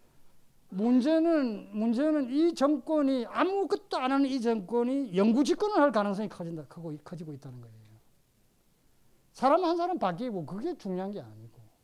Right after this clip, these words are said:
요런 정치의 흐름이 그대로 간다 이거야. 맨날 그 사람들의 관심사는 사 년 후에 재선되는 거.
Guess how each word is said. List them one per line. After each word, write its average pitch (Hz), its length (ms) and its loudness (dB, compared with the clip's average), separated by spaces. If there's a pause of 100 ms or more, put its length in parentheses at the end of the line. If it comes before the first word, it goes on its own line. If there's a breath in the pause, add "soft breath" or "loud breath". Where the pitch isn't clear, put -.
(1160)
요런 320 400 4
정치의 247 800 0
흐름이 202 420 -2
그대로 349 440 -2
간다 175 340 -4
이거야. 120 180 -14 (760 soft breath)
맨날 320 380 0
그 233 120 6
사람들의 240 380 4
관심사는 185 640 -2
사 196 240 0
년 269 200 4
후에 294 240 4
재선되는 170 680 -2
거. 110 120 -16